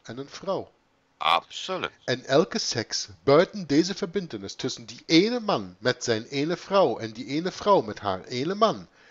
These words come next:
Speaker 1: elke seks daarbuiten is fornication, hoererij. Of dat dat met kinderen is, met dieren is, met mannen of vrouwen,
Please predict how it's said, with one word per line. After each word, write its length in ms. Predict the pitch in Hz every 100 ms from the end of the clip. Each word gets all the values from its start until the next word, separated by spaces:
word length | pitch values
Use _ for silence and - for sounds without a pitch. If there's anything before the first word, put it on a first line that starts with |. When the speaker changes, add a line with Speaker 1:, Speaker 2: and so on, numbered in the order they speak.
| _ _
Speaker 1:
elke 440 | - 147 185 220
seks 480 | 208 - 175 170 -
daarbuiten 760 | - 165 160 170 160 - - 82 _ _
is 300 | - 139 - _ _ _
fornication, 1080 | - 151 156 151 147 - 135 95 - 90 _ _
hoererij. 1080 | - 147 143 104 113 120 101 120 104 85 _ _ _ _ _ _ - _ _
Of 240 | 123 -
dat 180 | 123 120
dat 160 | 120
met 180 | - 95
kinderen 520 | - 151 170 175 175
is, 300 | 190 196 - -
met 180 | 113 -
dieren 460 | 110 143 170 185 185
is, 360 | 196 190 - -
met 180 | 131 123 _
mannen 380 | 123 123 131 -
of 140 | 113 -
vrouwen, 420 | - 120 131